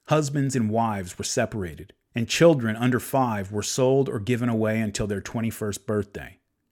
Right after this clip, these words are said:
G. Middleburger, who came to America in seventeen fifty, said,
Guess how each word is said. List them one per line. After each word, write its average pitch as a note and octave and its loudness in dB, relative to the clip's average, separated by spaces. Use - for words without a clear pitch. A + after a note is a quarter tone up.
G. B2 4
Middleburger, G#2 2
who A#2+ -6
came D3 2
to A#2+ 4
America G#2+ -2
in G2+ -4
seventeen B2 0
fifty, B2+ -2
said, G#2 -2